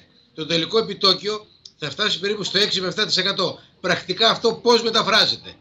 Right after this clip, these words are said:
Ότι για, ότι για ένα μέσο στεγαστικό δάνειο, ε, ε, ε, το οποίο, ε, ε, φυσικά θα έχει, θα έχει τις ιδιαιτερότητες από τράπεζα σε τράπεζα, ε, δηλαδή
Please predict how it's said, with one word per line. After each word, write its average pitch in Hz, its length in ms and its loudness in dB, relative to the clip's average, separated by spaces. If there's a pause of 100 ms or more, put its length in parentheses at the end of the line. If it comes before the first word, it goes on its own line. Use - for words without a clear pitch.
(540)
Ότι 147 140 -8
για, 185 380 2
ότι 165 240 -2
για 175 140 0
ένα 220 140 0
μέσο 208 260 -2
στεγαστικό 185 480 -4
δάνειο, 175 580 0 (440)
ε, 151 120 -6 (720)
ε, 151 140 -4 (500)
ε, 147 160 -6 (220)
το 156 140 2
οποίο, 175 540 4 (180)
ε, 143 120 -6
ε, 123 1040 -4
φυσικά 147 440 2
θα 202 100 0
έχει, 196 140 2 (400)
θα 165 60 -2
έχει 190 180 -2
τις 180 240 0
ιδιαιτερότητες 175 760 2
από 151 180 -8
τράπεζα 185 400 -6
σε - 140 -2
τράπεζα, 160 540 -2 (460)
ε, 139 100 -6
δηλαδή 147 420 2